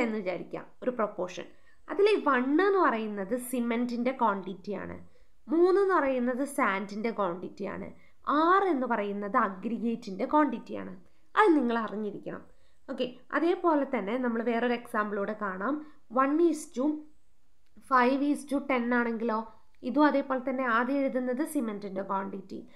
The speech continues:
രണ്ടാമത് എഴുതുന്നത് സാൻഡിന്റെ ക്വാണ്ടിറ്റിയാണ്, മൂന്നാമത് എഴുതുന്നത് അഗ്രിഗേറ്റിന്റെ ക്വാണ്ടിറ്റിയാണ്. അത് നിങ്ങൾ അറിഞ്ഞിരിക്കണം. ഓക്കെ, പിന്നെ നിങ്ങൾ അറിയേണ്ടത് എന്ന് പറഞ്ഞാൽ ഈ ഒരു ഇക്വേഷൻ,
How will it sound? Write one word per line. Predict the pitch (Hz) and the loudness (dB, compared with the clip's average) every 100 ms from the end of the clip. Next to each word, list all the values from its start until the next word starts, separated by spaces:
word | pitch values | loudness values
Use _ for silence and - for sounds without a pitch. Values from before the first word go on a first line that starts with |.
| - - 220 | -20 -12 -2
രണ്ടാമത് | 254 254 269 269 269 | 0 2 2 2 2
എഴുതുന്നത് | 262 247 254 254 262 320 311 | 2 2 0 0 0 -2 0
സാൻഡിന്റെ | 240 208 208 208 180 | -2 -2 -6 -6 -4
ക്വാണ്ടിറ്റിയാണ്, | 202 196 185 - 214 190 277 - - - - 226 | -4 -6 -8 -6 -6 -2 -2 -4 -12 -20 -10 -2
മൂന്നാമത് | 254 247 240 220 | 2 2 0 -2
എഴുതുന്നത് | 202 196 190 208 202 | -4 -4 -6 -6 -4
അഗ്രിഗേറ്റിന്റെ | 196 180 208 190 185 - 185 349 403 | -6 -6 -8 -8 -10 -10 -4 -2 2
ക്വാണ്ടിറ്റിയാണ്. | 262 196 190 - 185 185 190 - - - - 269 | 2 0 -8 -10 -12 -8 -10 -12 -20 -20 0 4
അത് | 285 240 | 4 2
നിങ്ങൾ | 196 196 254 - 214 | -2 -2 -2 -2 -4
അറിഞ്ഞിരിക്കണം. | 214 208 202 185 185 - 185 190 185 - - - - - | -2 -2 -6 -8 -10 -10 -8 -6 -6 -10 -20 -20 -20 -14
ഓക്കെ, | 214 208 - - - - - - | -10 -10 -12 -20 -20 -20 -20 -4
പിന്നെ | 427 480 427 | 0 4 4
നിങ്ങൾ | 285 208 202 196 - | 4 0 -2 -2 0
അറിയേണ്ടത് | 214 196 202 208 208 208 | 0 0 0 -2 0 -2
എന്ന് | 208 | 0
പറഞ്ഞാൽ | 202 185 202 262 233 | -2 -2 -4 -4 -2
ഈ | 311 294 | 2 2
ഒരു | 247 247 | 2 -4
ഇക്വേഷൻ, | - 226 226 214 196 | -8 -6 -6 -6 -8